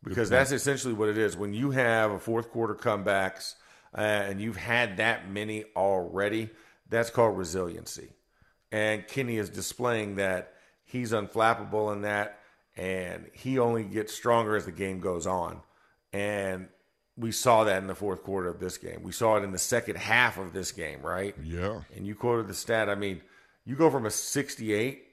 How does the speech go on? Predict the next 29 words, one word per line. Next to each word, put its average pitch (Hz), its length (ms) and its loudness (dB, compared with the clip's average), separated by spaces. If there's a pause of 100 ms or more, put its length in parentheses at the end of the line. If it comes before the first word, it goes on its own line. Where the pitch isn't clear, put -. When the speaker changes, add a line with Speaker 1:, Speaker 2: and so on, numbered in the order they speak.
(280)
Speaker 2:
roughly 131 420 0
quarterback 131 560 2
rating 131 200 -2
to 110 120 -2
a 90 40 -4
ninety-six 113 1120 -2 (280)
Speaker 1:
Yep. 98 220 -2 (180)
Speaker 2:
between 117 400 -4
halves. 117 640 2
Like, 98 260 -2
that's, 127 680 2 (480)
that's 107 220 -4
pretty, 127 280 -2
that's 117 160 -8
pretty, - 240 0
that's 127 200 -2
pretty, 135 360 2
uh, 110 140 6
a - 100 -4
pretty 139 220 0
dramatic 110 560 2
change 104 560 -4
to, 82 120 -20 (120)
to 104 80 -4
go 107 440 2
almost 104 400 -2
around 98 380 -2 (120)
thirty 110 260 2
points 110 580 -4